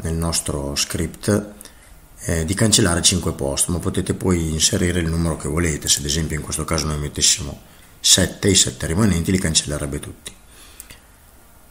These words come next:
Grazie per l'attenzione, vi lasciamo lo script, eh,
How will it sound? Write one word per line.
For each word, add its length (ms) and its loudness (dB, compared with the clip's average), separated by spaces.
Grazie 720 6
per 180 2
l'attenzione, 840 6
vi 120 4
lasciamo 720 4
lo 80 2
script, 560 0
eh, 560 -4